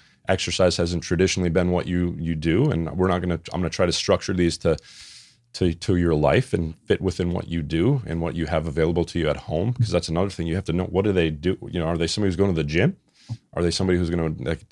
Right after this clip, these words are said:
"I'd rather go to the dentist and get teeth pulled than go to the gym"?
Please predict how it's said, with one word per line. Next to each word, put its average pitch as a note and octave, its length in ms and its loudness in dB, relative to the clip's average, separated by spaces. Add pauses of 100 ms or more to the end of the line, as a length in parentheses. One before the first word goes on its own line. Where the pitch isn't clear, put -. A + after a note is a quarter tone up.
(100)
"I'd E2 180 0
rather E2+ 220 4
go E2 220 2
to E2 200 -2
the D2+ 100 -2
dentist E2+ 480 0
and D#2+ 100 -2
get D#2+ 220 0 (120)
teeth G#2+ 240 0
pulled D2+ 220 -2
than D2+ 120 0
go D#2+ 120 2
to D#2 80 -2
the D2+ 80 -2
gym"? D#2 340 -4